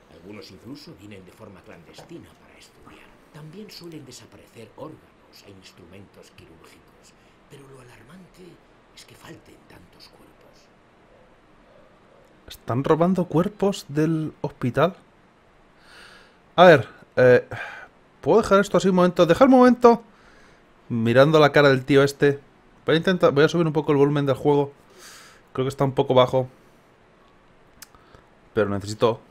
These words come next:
Speaker 2: cortar la grabación por motivos de que el juego este no le gusta ser minimizado. Eh, ah, hola, hemos vuelto. Tal vez.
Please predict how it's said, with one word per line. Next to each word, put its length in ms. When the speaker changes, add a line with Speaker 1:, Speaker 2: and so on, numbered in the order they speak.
Speaker 2:
cortar 380
la 120
grabación 580
por 240
motivos 560
de 140
que 80
el 100
juego 300
este 180
no 100
le 80
gusta 280
ser 120
minimizado. 640
Eh, 380
ah, 120
hola, 400
hemos 200
vuelto. 540
Tal 200
vez. 360